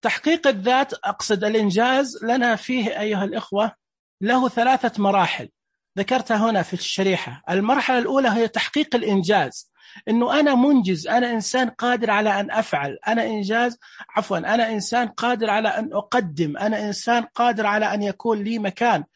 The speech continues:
ومكانة وقدرة، أنا إنسان قادر على أن أتعامل، أنا إنسان قادر على أن أحقق حلما، أنا إنسان قادر على أن أفعل. هذا هو أول شيء تحقيق الإنجاز.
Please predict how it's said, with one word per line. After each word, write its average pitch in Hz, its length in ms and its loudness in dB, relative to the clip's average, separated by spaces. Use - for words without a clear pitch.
ومكانة 196 680 2
وقدرة، 180 560 0
أنا 233 220 2
إنسان 262 360 2
قادر 240 440 2
على 247 500 2
أن 254 260 0
أتعامل، 240 760 2
أنا 226 200 2
إنسان 240 360 0
قادر 240 340 0
على 226 220 4
أن 226 80 0
أحقق 233 580 -2
حلما، 240 520 0
أنا 220 280 2
إنسان 226 400 0
قادر 226 400 0
على 220 200 2
أن 208 200 -2
أفعل. 226 480 0
هذا 247 520 2
هو 254 380 2
أول 226 260 2
شيء 254 240 -4
تحقيق - 480 -4
الإنجاز. 175 720 0